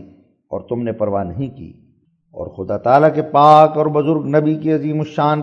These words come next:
پیش گوئیاں گواہوں کی طرح کھڑی ہو گئیں اور تم نے ذرہ التفات نہیں کی۔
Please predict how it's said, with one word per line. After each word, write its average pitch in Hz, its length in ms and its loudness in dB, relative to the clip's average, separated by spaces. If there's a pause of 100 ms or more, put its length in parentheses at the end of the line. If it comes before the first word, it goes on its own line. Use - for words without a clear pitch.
پیش 156 240 -6
گوئیاں 151 320 -2 (500)
گواہوں 156 420 4
کی 156 140 -4
طرح 143 200 0
کھڑی 117 280 -4
ہو 90 160 -6
گئیں 101 180 -6 (500)
اور 104 200 -8
تم 113 120 -8
نے 113 140 -6
ذرہ 127 280 0
التفات 120 600 -4
نہیں 90 240 -12
کی۔ 82 220 -18